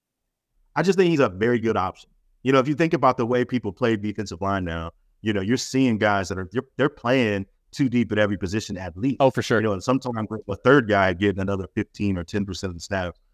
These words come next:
Speaker 1: you know, depending on the, how guys are doing up front. And he's just a great option. You know, he's a great option 'cause, you know, he's gonna play really hard. He's a great option 'cause he probably can't play three downs 'cause he's exhausted, you know, from the first two downs.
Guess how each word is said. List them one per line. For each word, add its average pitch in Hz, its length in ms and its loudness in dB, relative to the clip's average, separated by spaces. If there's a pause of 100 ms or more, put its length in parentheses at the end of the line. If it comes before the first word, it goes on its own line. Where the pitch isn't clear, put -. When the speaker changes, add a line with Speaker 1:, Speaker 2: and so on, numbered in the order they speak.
Speaker 1:
you 107 60 -2
know, 98 100 2
depending 98 360 0
on 90 100 -2
the, 82 300 -6
how 95 160 0
guys 92 280 2
are 87 40 -2
doing 92 220 -4
up 85 140 -6
front. 120 260 2 (460)
And 107 300 -2 (160)
he's 147 100 -4
just 196 140 0
a 131 80 4
great 104 240 0
option. 127 360 0 (300)
You 117 60 -4
know, 123 60 2
he's 113 100 0
a 107 60 -4
great 117 280 2
option 131 320 2
'cause, 104 200 -2
you 101 60 -4
know, 107 120 0
he's 117 80 -2
gonna 104 160 -4
play 107 180 -2
really 104 280 0
hard. 101 280 -4 (380)
He's 107 140 -2
a 101 40 0
great 107 260 2
option 120 380 4
'cause 107 260 -4 (380)
he 139 160 0
probably 131 440 2
can't 135 300 -2
play 151 220 0
three 127 240 -2
downs 117 280 2
'cause 113 120 -4
he's 113 120 -2
exhausted, 120 540 -2 (280)
you 131 80 0
know, 123 140 4
from 123 160 0
the 117 80 0
first 131 300 0
two 127 140 0
downs. 120 400 0